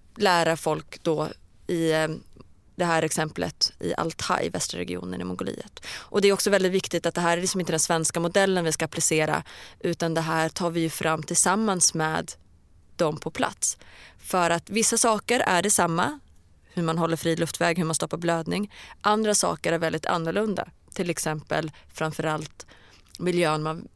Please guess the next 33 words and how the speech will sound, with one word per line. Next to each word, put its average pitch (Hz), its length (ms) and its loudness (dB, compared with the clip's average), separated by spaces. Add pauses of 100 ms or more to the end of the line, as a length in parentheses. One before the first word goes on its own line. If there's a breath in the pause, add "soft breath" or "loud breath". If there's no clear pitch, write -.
verkar 180 380 0
i. 175 100 -4 (100)
Vad 165 260 0
är 160 40 -2
farligt 160 520 -4
just 165 280 -4
där? - 100 -4 (2000 loud breath)
Så - 180 2
det 285 340 4
är, 202 420 2 (200)
eh, 190 60 2
tanken. 196 380 2
Och 196 60 0
tyvärr 220 320 2
fick - 220 0
jag 196 80 2
faktiskt - 640 0 (800 loud breath)
ett, 185 340 -4
ehm, 175 400 2 (300)
S - 220 2
M 202 100 2
S 202 160 2
senast 175 360 0
igår 220 540 2
från 170 320 -2
då 160 260 2 (120)
min 170 180 -4
kollega 170 520 0
i 165 80 4
Ulan 165 160 0
Bator 160 360 -2
som 160 420 -2 (360 loud breath)
bad 165 440 -2